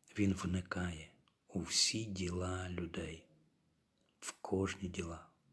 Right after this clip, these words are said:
Там, де ти працюєш, де ти живеш, Бог вникає в твої діла, в твоє серце. Бог серцевід, Він,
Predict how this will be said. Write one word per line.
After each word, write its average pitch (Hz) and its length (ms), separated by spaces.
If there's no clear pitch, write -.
Там, 95 300
де 92 120
ти 95 140
працюєш, 85 680
де 87 140
ти 87 180
живеш, 87 600
Бог 90 440
вникає 87 540
в 80 80
твої 90 380
діла, 87 320
в 87 80
твоє 87 340
серце. - 540
Бог 90 360
серцевід, 87 840
Він, 196 220